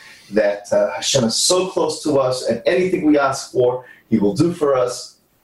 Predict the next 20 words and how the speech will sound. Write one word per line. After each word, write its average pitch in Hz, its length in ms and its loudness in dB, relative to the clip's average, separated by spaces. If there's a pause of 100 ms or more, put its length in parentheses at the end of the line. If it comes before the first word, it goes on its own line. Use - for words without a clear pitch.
(400)
All 170 260 2
we 156 140 0
have 135 260 -2
to 131 100 0
do 117 380 2
is 110 340 0
reach 123 300 0
out 131 240 -2
to 135 100 -4
him 110 360 0 (1040)
the 113 180 0
same 165 420 0
way 143 360 2
a 113 80 -6
person - 500 -2
reaches 117 260 0
out 113 200 0
to 110 120 -2
a - 100 -8
king 160 440 -2